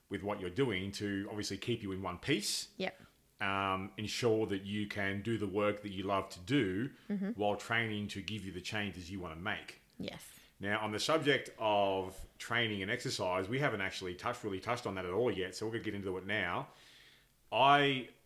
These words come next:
Speaker 1: I do recall quite vividly, uh, what your training sessions were like when you first started with us.
Speaker 2: Mm-hmm.
Speaker 1: Can you, can you give us a, a bit of an overview from, from your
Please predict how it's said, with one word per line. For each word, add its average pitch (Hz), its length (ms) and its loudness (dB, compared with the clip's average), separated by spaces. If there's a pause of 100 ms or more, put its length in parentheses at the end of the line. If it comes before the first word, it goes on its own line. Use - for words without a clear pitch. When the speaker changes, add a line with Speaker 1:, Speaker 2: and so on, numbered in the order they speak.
(120)
Speaker 1:
I 139 200 8
do 123 220 2
recall 107 680 2 (320)
quite 110 280 4
vividly, 104 760 -2
uh, 95 260 2
what 104 340 0
your 95 480 2
training 107 400 -2
sessions 98 420 -4
were 98 80 -2
like 98 340 0
when 95 100 -4
you 92 100 -8
first 92 300 -4
started 110 480 0 (360)
with 101 140 -2
us. 151 440 0 (280)
Speaker 2:
Mm-hmm. 202 200 -4 (100)
Speaker 1:
Can 110 180 -4
you, 139 540 4
can 143 140 -2
you 151 100 2
give 120 160 4
us 117 240 4
a, 117 40 2 (200)
a 113 60 -2
bit 113 160 0
of 104 80 -2
an 104 80 0
overview 107 500 0
from, 104 400 -4
from 107 240 -6
your 110 480 6